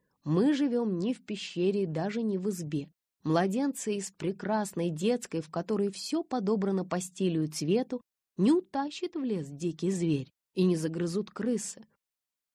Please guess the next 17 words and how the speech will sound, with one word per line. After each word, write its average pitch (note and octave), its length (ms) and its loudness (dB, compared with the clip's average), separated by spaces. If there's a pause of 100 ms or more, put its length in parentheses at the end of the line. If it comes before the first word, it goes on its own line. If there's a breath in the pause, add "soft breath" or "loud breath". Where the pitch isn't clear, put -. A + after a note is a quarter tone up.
(240)
Но E3+ 240 2
он-то F#3 240 0
этого D#3+ 280 -2
не D3 160 0
знает. D3+ 400 0 (640)
Его F#3+ 480 4
инстинкт A3 600 -2
за F3 180 0
сотни G3+ 480 0
лет, A3 340 2 (300)
выращенный G3 800 0
эволюцией G3 720 0
ради F#3 340 0
его F#3 240 2
безопасности, E3 1000 -6 (240)
говорит D#3+ 480 -2
одно: G3+ 400 2